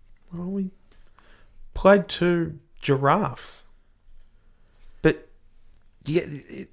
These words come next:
Speaker 2: we've sort of got two weeks now to go off,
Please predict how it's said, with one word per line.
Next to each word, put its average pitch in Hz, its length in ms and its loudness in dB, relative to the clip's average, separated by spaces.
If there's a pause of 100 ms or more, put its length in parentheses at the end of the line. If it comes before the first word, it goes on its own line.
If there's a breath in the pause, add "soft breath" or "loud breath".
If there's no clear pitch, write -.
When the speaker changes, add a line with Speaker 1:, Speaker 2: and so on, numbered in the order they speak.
(100)
Speaker 2:
we've 170 200 2
sort 196 200 4
of 180 60 4
got - 220 2
two 190 400 2
weeks 139 340 2
now 127 220 4
to - 140 -4
go 123 240 6
off, 107 340 -2